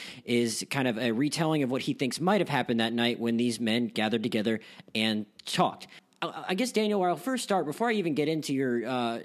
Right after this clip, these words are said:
your, your takes on the movie, when you hear of a movie or a story or a play that's kinda has this kinda general premise where it's like a, an imagination of what might have happened between, like, historical people, what is your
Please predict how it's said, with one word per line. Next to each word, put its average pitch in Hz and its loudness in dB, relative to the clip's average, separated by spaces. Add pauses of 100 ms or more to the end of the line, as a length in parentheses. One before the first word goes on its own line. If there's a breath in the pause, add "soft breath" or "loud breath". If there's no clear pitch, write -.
(140)
your, 147 0
your 143 -2
takes 175 0
on 151 2
the 123 2
movie, 135 2 (380 loud breath)
when 233 2
you 277 4
hear 269 2
of 190 2
a 165 4
movie 175 4
or 135 2
a 117 0
story 185 2
or 117 0
a 104 -4
play 165 0 (280 loud breath)
that's 131 0
kinda 175 2
has 160 0
this 147 0
kinda 143 0
general 131 2
premise 117 0
where 117 2
it's 117 -4
like 127 -2
a, 131 -4
an 135 2
imagination 143 2
of 117 0
what 131 0
might 127 2
have 131 0
happened 131 -2
between, 117 0 (400 loud breath)
like, 127 -2 (180)
historical 156 4
people, 113 2 (400 loud breath)
what 180 2
is 254 2
your 196 2